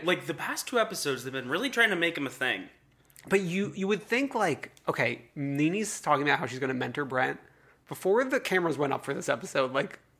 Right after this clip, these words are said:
Speaker 2: could, did, didn't she give him a little pep talk? Like, "All right, come on, bring it, baby," like
Speaker 1: No, I literally think they just, like, pulled him out of his room and were like,
Speaker 2: <laughs>
Speaker 1: "Brent, sit here, and we're gonna talk at you."
Speaker 2: Like,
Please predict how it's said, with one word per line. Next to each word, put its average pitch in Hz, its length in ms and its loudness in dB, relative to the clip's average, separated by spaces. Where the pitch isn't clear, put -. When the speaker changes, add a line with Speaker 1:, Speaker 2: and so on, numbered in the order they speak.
Speaker 2:
could, 208 300 0
did, 175 280 -2
didn't 226 220 2
she 302 120 0
give 247 100 4
him 226 100 6
a 214 40 8
little 185 160 8
pep 180 240 2
talk? 185 180 4
Like, 123 140 -4
"All 123 60 0
right, 127 140 0
come 175 160 4
on, 135 220 4
bring 202 160 6
it, 170 100 4
baby," 170 340 6
like 139 460 2
Speaker 1:
No, 196 200 6
I 196 80 10
literally 196 340 4
think 175 220 -2
they 156 120 4
just, 139 200 -2
like, 131 180 2
pulled 123 240 -6
him 127 80 -2
out 120 140 0
of 113 40 -4
his 107 180 -6
room 117 180 2
and 110 160 0
were 113 40 6
like, 107 140 6
Speaker 2:
<laughs> - 100 8
Speaker 1:
"Brent, 131 300 2
sit - 220 -2
here, 107 320 -4
and 113 180 -6
we're 120 80 0
gonna 117 160 -4
talk 127 460 -2
at 92 140 -2
you." 95 400 -8
Speaker 2:
Like, 143 260 -8